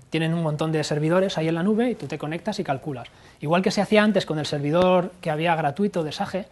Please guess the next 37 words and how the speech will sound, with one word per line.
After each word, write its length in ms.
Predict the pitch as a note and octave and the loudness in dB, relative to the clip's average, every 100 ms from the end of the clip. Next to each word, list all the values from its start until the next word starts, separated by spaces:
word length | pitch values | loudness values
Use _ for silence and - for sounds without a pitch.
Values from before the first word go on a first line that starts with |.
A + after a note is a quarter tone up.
| - - _ | -20 -20 _
que 100 | - | -10
tenían 240 | C#3 D3+ E3+ | -4 -4 -2
simplemente 420 | F#3+ E3+ F#3+ F#3 | 0 0 0 0
un 100 | D#3+ | 0
notebook, 360 | G3+ G3+ A#3+ | 2 4 2
como 180 | B3 D#3+ | 0 -6
el 60 | C#3+ | -4
que 80 | C#3 | -4
yo 100 | D3+ | -2
podía 200 | E3 D#3+ | -2 -2
tener 260 | E3 E3+ | -2 -2
en 140 | D#3+ D#3 | -2 -2
mi, 320 | D#3+ D#3+ D#3+ | -2 -2 -2
en 140 | E3 | -2
mi 80 | D#3+ | -2
ordenador 460 | D3 C#3+ D3 G#3+ F3+ | -2 -2 2 2 2
o 80 | |
en 80 | D3 | -2
mi 100 | C#3+ | -4
departamento, 680 | C#3 C3+ D3 E3+ G3+ G3+ A3 - - - - _ | -6 -6 -6 -4 -2 -2 -4 -8 -20 -20 -20 _
lo 80 | D3+ | -4
único 180 | D#3+ E3+ | 0 0
que 100 | E3 | 2
pasa 200 | F3+ G3+ | 0 0
es 80 | - | -2
que 360 | G3 E3+ D3+ - | 2 2 0 0
ahora 260 | D3 D#3 | 0 2
de 60 | D#3 | -2
verdad 220 | C3 D3+ | -2 -4
está 320 | D3 D3+ C#3+ | -2 -2 -2
trabajado 480 | C3+ C#3+ C3 E3 F3+ | 0 -2 2 4 4
para 180 | E3 C#3 | 0 -2
que 100 | C#3 | -6
sobreviva, 600 | C#3 C3+ D3 F#3 F#3 G#3 | -6 -4 -2 0 0 0
para 200 | D3 C3+ | -4 -6
que 60 | |
esté, 520 | C3 - D3+ D3 C#3 | -10 -8 -6 -4 -6